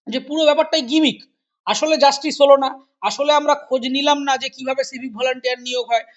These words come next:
আসলে আমরা খোঁজ নিলাম না যে এই তোলাবাজির কারবার কবে বন্ধ হবে, আসলে আমরা খোঁজ নিলাম না যে এই যে বিভিন্ন ভ্যাকেন্সিগুলো রয়েছে, এখন আপনি চলে যান না, আপনি যে কোনো সরকারি হাসপাতালে ভিজিট করুন, দেখুন কি চিত্র।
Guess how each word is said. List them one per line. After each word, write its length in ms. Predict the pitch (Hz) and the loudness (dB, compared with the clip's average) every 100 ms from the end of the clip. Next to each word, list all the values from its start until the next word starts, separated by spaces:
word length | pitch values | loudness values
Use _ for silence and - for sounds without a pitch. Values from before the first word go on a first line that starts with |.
| _ | _
আসলে 280 | - 208 285 | -6 -2 0
আমরা 220 | 285 285 | 0 2
খোঁজ 260 | 285 262 254 | 0 0 -2
নিলাম 320 | 262 285 294 | -2 0 0
না 180 | 285 269 | 0 -4
যে 100 | 247 | -4
এই 60 | 262 | -8
তোলাবাজির 520 | 240 247 254 254 262 | -2 0 0 -4 -4
কারবার 320 | 233 240 254 | -2 0 -2
কবে 200 | 240 240 | -4 -4
বন্ধ 260 | 240 226 233 | -2 -4 -4
হবে, 260 | 226 220 220 _ _ - | -6 -6 -10 _ _ -4
আসলে 320 | 214 285 277 | -2 0 2
আমরা 180 | 277 277 | 2 -2
খোঁজ 260 | 277 262 | -2 -4
নিলাম 300 | 269 277 269 | -4 -2 -2
না 160 | 269 262 | -2 -4
যে 140 | 214 | -2
এই 340 | 247 247 247 247 | 0 0 -2 -6
যে 140 | 254 | -10
বিভিন্ন 400 | 233 240 262 262 | -14 -14 -12 -8
ভ্যাকেন্সিগুলো 680 | 190 196 254 254 262 254 254 | -6 -4 -4 -8 -14 -2 0
রয়েছে, 320 | 233 233 226 226 _ _ | 2 0 -2 -10 _ _
এখন 280 | 269 - 403 | -2 0 2
আপনি 220 | 381 359 | 2 0
চলে 240 | 302 269 214 | 0 2 2
যান 140 | 170 | 0
না, 100 | 165 | -2
আপনি 180 | 180 269 | -8 -8
যে 140 | 208 | -6
কোনো 220 | 240 294 311 | -6 -6 -8
সরকারি 360 | 269 254 285 | -8 -6 -4
হাসপাতালে 440 | 285 277 277 285 262 | -6 -6 -8 -6 -6
ভিজিট 280 | 247 254 | -8 -16
করুন, 240 | - 277 269 | -14 -12 -6
দেখুন 260 | 233 294 | -6 -6
কি 120 | 262 277 | -18 -18
চিত্র। 340 | - - - | -20 -18 -18